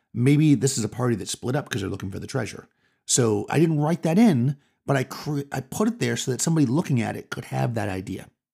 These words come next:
And I think those are the things I've taken from this. One is that sometimes it's nice to really be hands-off.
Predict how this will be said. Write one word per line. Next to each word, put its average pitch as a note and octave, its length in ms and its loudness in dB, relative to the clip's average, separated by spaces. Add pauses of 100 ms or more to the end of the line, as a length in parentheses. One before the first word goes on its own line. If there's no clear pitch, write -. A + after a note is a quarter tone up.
And D#3+ 100 0
I D#3 60 2
think A3+ 240 4
those D#3 500 6
are C3 180 0
the B2 80 -2
things A#2 260 2
I've G#2 180 -6
taken - 280 -6
from - 180 -14
this. - 280 -18 (360)
One D#3 320 4
is F#3+ 200 6
that A2+ 380 -2 (360)
sometimes F#3+ 380 4
it's - 160 2
nice B2+ 300 0
to G#2+ 100 -2
really A2 280 2
be F#2+ 180 -4
hands-off. F#2 680 -10